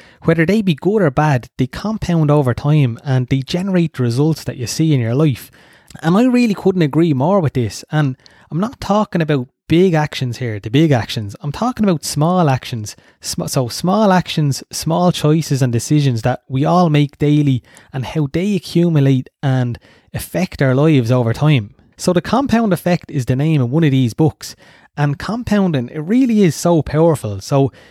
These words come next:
if you think about compound interest and com-, yeah, so compound interest, that's what really makes a pension so powerful,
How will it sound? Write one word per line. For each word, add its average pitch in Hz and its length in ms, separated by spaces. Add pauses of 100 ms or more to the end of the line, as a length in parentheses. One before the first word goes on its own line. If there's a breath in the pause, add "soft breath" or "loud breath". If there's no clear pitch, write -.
(120)
if 143 120
you 151 60
think 254 240
about 208 300
compound 156 560
interest 147 640
and 123 400 (480 soft breath)
com-, 208 240
yeah, 185 180
so 151 160
compound 196 460
interest, 160 540 (180)
that's 208 240
what 196 160
really 180 240
makes 151 260
a - 120
pension 147 560
so 160 280
powerful, 160 540